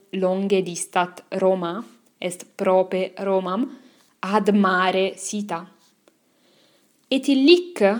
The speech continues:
Formiae sicari Antoni petunt Ciceronem, eunque necant. Nam sicari sunt homines,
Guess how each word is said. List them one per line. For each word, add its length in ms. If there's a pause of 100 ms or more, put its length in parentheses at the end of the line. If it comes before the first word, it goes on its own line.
(180)
Formiae 1080 (260)
sicari 1000
Antoni 680
petunt 540
Ciceronem, 800 (300)
eunque 720
necant. 800 (420)
Nam 180
sicari 760
sunt 580 (400)
homines, 680